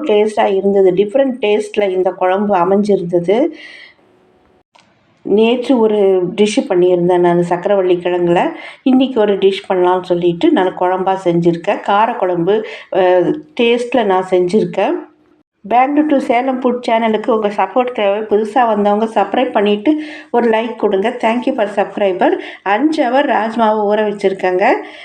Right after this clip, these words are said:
இந்த கிழங்கு ஒண்ணு எடுத்துக்கிறேன். இதை வந்து நல்லா வாஷ் பண்ணி கட் பண்ணி வச்சுட்டு தான் இந்த குழம்புல போடணும். தோலோட போட போறேன். சாப்பிடும்போது நம்ம தோல் எடுத்துட்டும் சாப்பிடலாம், அப்படியே கூட சாப்பிடலாம், நல்லாவே இருக்கும்.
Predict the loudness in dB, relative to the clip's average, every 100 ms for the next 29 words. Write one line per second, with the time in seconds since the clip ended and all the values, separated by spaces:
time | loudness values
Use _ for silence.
0 | -4 0 2 2 2 2 2 2 2 2
1 | 0 -2 -2 -2 -4 -6 -14 _ _ _
2 | _ _ _ _ _ _ _ _ _ _
3 | _ 0 2 2 2 2 2 2 0 2
4 | 2 0 0 -2 0 0 0 -2 -2 -2
5 | 0 0 0 -2 -2 0 0 0 0 0
6 | 0 0 2 2 0 2 2 4 4 2
7 | 0 0 0 0 0 2 2 2 0 2
8 | 0 0 2 2 2 0 2 2 2 0
9 | 0 0 0 2 0 0 0 0 -2 -8
10 | -12 -4 0 2 2 2 2 2 0 0
11 | 0 0 0 -2 0 2 2 2 0 0
12 | 0 0 -4